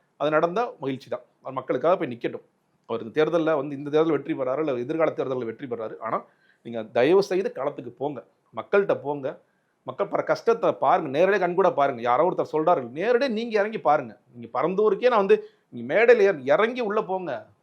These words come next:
பரந்தூர் விவசாயி உள்ள போங்க. உள்ள போனாதான் உங்களுக்கு அந்த இடத்துல ஏன் ரெண்டு ஏரி ஓடுது, அந்த ஏரிக்கு மேல ஏன் அவங்க கட்ட முயற்சி பண்றாங்கன்னு அப்பதான் உண்மைகள் தெரியும்.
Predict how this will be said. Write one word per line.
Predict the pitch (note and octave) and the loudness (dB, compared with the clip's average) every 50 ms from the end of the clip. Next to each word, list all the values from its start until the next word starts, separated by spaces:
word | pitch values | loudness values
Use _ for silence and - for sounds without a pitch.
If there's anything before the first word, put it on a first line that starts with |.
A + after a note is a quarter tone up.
| _ | _
பரந்தூர் | - C3+ F3 G3+ G#3+ A#3 G3+ | -4 -4 -4 0 0 0 0
விவசாயி | F3 F#3+ G3+ G3+ A#3 A3+ G#3 | 2 0 0 2 2 2 2
உள்ள | F#3+ G3+ A3 A#3+ | 2 2 0 0
போங்க. | A3+ F3+ G#3 G3 E3+ | 0 0 -4 -4 -2
உள்ள | D#3+ F#3+ A3+ | -2 -2 -2
போனாதான் | A#3 - F#3+ G#3 G#3 G3 A3+ A#3+ | -4 0 0 0 0 2 0 0
உங்களுக்கு | A3 G3+ G3 F3 F3+ F3+ E3 - - _ _ - | 0 0 0 2 2 2 2 2 -4 _ _ -6
அந்த | D#3+ E3+ F3 F3 | -2 2 2 2
இடத்துல | F3 A3 G3+ | 2 2 -2
ஏன் | F3+ F#3 G#3+ A3 | 0 0 0 0
ரெண்டு | G3+ F#3+ F3 F3 E3+ | 0 0 0 2 2
ஏரி | F#3 G3 G3 F#3 | 2 4 4 4
ஓடுது, | E3 E3+ F3+ E3+ E3+ G3+ | 2 2 2 2 2 0
அந்த | G3+ F3+ D#3+ | 0 0 2
ஏரிக்கு | E3 F#3 G#3 G#3 E3+ F3+ | 2 2 2 2 0 -4
மேல | E3+ F3+ F3+ | -4 -2 -2
ஏன் | D#3+ E3+ | 0 0
அவங்க | F#3 F#3+ F3 D#3+ | 0 -2 -2 -2
கட்ட | C#3+ D#3+ D3+ - F#3 | -4 -6 -4 -2 -4
முயற்சி | D#3+ D#3+ F3 F3 F#3 | -2 -2 -4 -4 -4
பண்றாங்கன்னு | E3 D3+ C#3 D#3 F3+ G#3 F#3 - | -8 -4 -4 -4 -4 -4 -6 -6
அப்பதான் | - G3 G#3+ | -6 -6 -4
உண்மைகள் | G3 E3+ F3+ G3+ F#3+ E3 D3 | -4 -2 -2 -2 -2 -2 -4
தெரியும். | B2+ C3+ D3 E3 D#3 A2+ - | -4 -6 -6 -6 -6 -10 -12